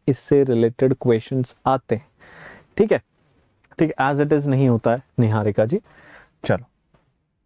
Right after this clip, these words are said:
पहले बिल्कुल बेसिक रूल, रूल वन। रूल वन क्या कहता है कि अगर,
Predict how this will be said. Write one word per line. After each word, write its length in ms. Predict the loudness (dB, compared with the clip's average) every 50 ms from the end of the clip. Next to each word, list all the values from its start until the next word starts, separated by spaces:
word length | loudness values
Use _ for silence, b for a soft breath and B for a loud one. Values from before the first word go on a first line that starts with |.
| _ _ _ _ _ _ _ _ _ _ _ -16 -16 _ _ _ _ _ _ _ _ 0
पहले 240 | 0 2 2 2 2
बिल्कुल 320 | 2 0 2 2 4 4
बेसिक 360 | 4 4 2 0 -2 0 2
रूल, 240 | 2 2 2 0 -2 -8 _ _ _ _ -20 -20 -20 _ _ _ _ _ _ _ _ _ _ _ -20 -20 -20 -20 _ -2 0
रूल 280 | 2 2 2 2 2
वन। 260 | 2 0 0 -2 -4 -8 -12 -14 -18 _ _ _ _ _ _ _ _ _ _ _ _ _ _ -14 -14 -14 _ _ _ 0
रूल 140 | 2 4 4
वन 200 | 4 2 2 2
क्या 180 | 2 2 2 2
कहता 260 | 2 0 0 0 0
है 60 | 0
कि 140 | 0 -2 -2
अगर, 540 | -2 -4 -2 -2 -2 0 0 0 -2 -2